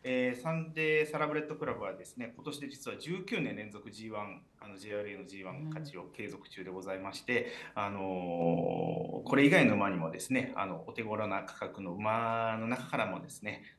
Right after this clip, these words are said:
Speaker 1: えー、活躍馬いるかと思いますので、えー、ぜひともカタログをご覧いただいて、えー、皆様の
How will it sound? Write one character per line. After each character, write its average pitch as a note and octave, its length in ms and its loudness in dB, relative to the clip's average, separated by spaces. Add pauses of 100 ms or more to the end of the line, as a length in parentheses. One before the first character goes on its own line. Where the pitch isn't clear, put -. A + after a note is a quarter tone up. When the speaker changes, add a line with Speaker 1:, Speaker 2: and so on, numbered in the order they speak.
(160)
Speaker 1:
え E2+ 920 -8
ー、 - 60 -14
活 - 180 -6
躍 G#2+ 120 -6
馬 - 120 -6
い A2+ 80 -6
る G#2 80 -6
か - 100 -6
と - 100 -4
思 G#2 140 2
い A#2 60 4
ま C3 120 8
す - 120 0
の G2+ 140 0
で、 C3 240 2 (260)
え G#2 100 0
ー、 G#2 40 -2
ぜ A#2 100 0
ひ A#2+ 100 -4
と G2+ 80 0
も F#2+ 100 -2
カ G2+ 120 -4
タ G2+ 80 -2
ロ F#2+ 100 0
グ F#2 80 -2
を - 40 0
ご F#2 60 0
覧 F#2+ 140 2
い F#2+ 60 -4
た G#2 100 0
だ G#2+ 120 4
い A2 140 0
て、 - 480 4
え - 80 -2
ー、 F#2 40 -6
皆 F#2+ 160 -2
様 E2+ 240 -4
の E2+ 180 -6